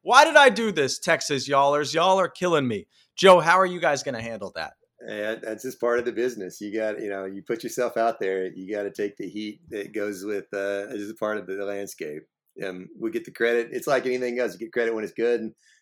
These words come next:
Speaker 2: take heat when it's bad. The, the one thing we, I think, without question, that everyone will know that Sig and I will do will be bring our best each time. I mean, you know, and I think most people are pretty respectful about that. If, you know, it's, it's in a game where the ball is shaped the way it is,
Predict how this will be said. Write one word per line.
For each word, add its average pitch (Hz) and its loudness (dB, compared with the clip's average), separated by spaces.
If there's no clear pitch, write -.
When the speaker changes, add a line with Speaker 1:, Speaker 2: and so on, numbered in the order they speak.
Speaker 2:
take 110 -4
heat 110 -6
when 104 -8
it's 98 -10
bad. 104 -4
The, 101 -6
the 107 -8
one 117 -6
thing 113 -2
we, 101 -4
I 95 -6
think, 98 -10
without 98 -6
question, 92 -8
that 87 -8
everyone 95 -6
will 85 -12
know 90 -8
that 85 -16
Sig 98 -6
and 90 -8
I 87 -8
will 85 -10
do 92 -4
will 90 -10
be 92 -8
bring 92 -8
our 85 -8
best 82 -12
each 80 -18
time. 71 -16
I - -18
mean, 80 -14
you 92 -14
know, 82 -12
and 87 -10
I 95 -6
think 104 -8
most 92 -6
people 92 -8
are 90 -10
pretty 92 -8
respectful 87 -12
about 90 -12
that. 90 -8
If, 87 -10
you 95 -10
know, 85 -10
it's, 90 -14
it's 110 -10
in 104 -8
a 101 -6
game 117 -6
where 104 -6
the 95 -8
ball 104 -2
is 98 -6
shaped 104 -6
the 104 -8
way 101 -2
it 101 -2
is, 92 -6